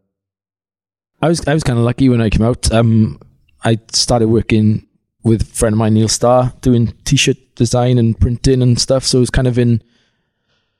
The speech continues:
a world I was almost used for. Most of our clients were artists and bands, so it wasn't too dissimilar to, you know, s-, s-, a shift of pace or, or, like, environment, really. So it wasn't so bad.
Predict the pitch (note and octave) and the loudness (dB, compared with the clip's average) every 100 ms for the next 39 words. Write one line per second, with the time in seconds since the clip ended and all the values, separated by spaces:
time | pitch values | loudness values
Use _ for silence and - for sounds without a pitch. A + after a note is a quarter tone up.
0 | _ _ - D#3+ D3 C#3 B2+ A#2+ B2 A2+ | _ _ -4 0 2 2 2 -2 -2 -2
1 | - - - C#3 C3 A#2 - A2+ - C#3 | 0 0 0 0 -2 -4 -4 -4 0 0
2 | C#3 C3+ C#3+ - C3 B2+ - B2 B2 - | 2 0 0 0 -2 -2 0 0 0 0
3 | B2 A#2+ A#2 G#2 G2 A2 A2+ - - G#2+ | 2 2 0 -2 -6 -2 -2 -4 -8 -8
4 | G#2+ B2 C3 B2+ A#2+ - B2+ A2+ A2+ A#2+ | 0 0 0 0 0 0 0 0 2 2
5 | A#2+ A2 A2+ - - A#2+ A2 G2+ - - | 0 0 -4 -2 -2 0 0 -2 -6 -20
6 | _ _ _ _ _ _ _ _ - - | _ _ _ _ _ _ _ _ -8 -4
7 | - A#2+ A2+ G#2+ A2+ G#2 - - C3+ A#2 | -2 -2 -2 -2 -4 -6 -10 -6 -4 -4
8 | F#2+ - - - - - - - F#2+ - | -6 -6 -6 -6 -8 -12 -16 -6 -4 0
9 | F2 - - - B2 A2+ G#2 - - _ | 0 -2 -6 -4 -2 -2 -2 -6 -6 _
10 | _ _ _ _ _ - - C3 A#2 - | _ _ _ _ _ -4 -2 -2 -4 0
11 | A#2+ A2+ A2 A2 G#2+ A2 G#2 - - A2+ | 0 0 0 0 -2 -4 -4 -4 -2 -2
12 | A2 A2 A2 A#2+ A#2+ - G#2+ A2 B2 B2+ | 0 0 2 2 0 0 0 2 2 0
13 | - - B2+ A#2 A2 A2+ A2+ G#2+ G#2+ - | -2 -2 0 0 0 0 0 -2 -4 -2
14 | - - A2+ G#2+ G#2 G#2+ G#2+ G2+ - | -2 0 0 0 0 0 0 -2 -4